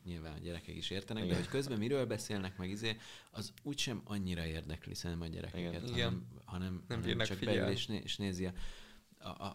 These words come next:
Speaker 1: azt, hogy mit lát és, és mi az esemény, és, ö, ja, szóval ezt így jól meg lehet csinálni.
Speaker 2: Igen. És, mm, írtál már rajz-, rajzfilmeket is?
Speaker 1: Hát ez sajnos nem.
Speaker 2: Még nem.
Speaker 1: Nem, Magyarországon eleve a rajzfilm gyártás,
Speaker 2: Ja,
Speaker 1: mint
Speaker 2: te-
Speaker 1: olyan, meg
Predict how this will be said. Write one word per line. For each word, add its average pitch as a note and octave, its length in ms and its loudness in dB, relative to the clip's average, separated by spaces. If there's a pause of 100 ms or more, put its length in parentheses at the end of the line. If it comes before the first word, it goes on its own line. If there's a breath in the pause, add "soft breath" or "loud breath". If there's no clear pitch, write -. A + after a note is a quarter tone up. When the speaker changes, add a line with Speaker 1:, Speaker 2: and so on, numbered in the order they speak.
Speaker 1:
azt, - 180 -4
hogy F#2 140 0
mit F#2 200 0
lát F2 300 -4
és, F2 220 0
és - 220 -4
mi F2 160 0
az D#2+ 100 -4
esemény, D#2+ 480 -2
és, - 240 -4
ö, E2+ 240 0 (380)
ja, E2+ 160 -2
szóval E2+ 280 -4
ezt - 180 -8
így F#2 100 -6
jól F#2 160 -4
meg F2+ 160 -8
lehet F2+ 220 -8
csinálni. - 420 -8
Speaker 2:
Igen. E2 280 -6 (520 loud breath)
És, - 240 -2 (320)
mm, D#2+ 100 -4 (300)
írtál G2 320 6
már F#2 200 6
rajz-, F2 300 4
rajzfilmeket F#2 680 0
is? - 220 -8 (480 loud breath)
Speaker 1:
Hát F#2 160 -10
ez G2 80 -4
sajnos F2+ 500 -2
nem. D#2+ 260 -4 (120)
Speaker 2:
Még D#2+ 140 -2
nem. E2 140 0
Speaker 1:
Nem, A#2 120 4
Magyarországon G#2+ 880 4
eleve F#2 340 -2
a F2 40 0
rajzfilm F2 640 -2
gyártás, F2 580 -4
Speaker 2:
Ja, G#2+ 60 4
Speaker 1:
mint F#2 140 0
Speaker 2:
te- G#2 80 4
Speaker 1:
olyan, F2+ 200 0
meg F2 220 -2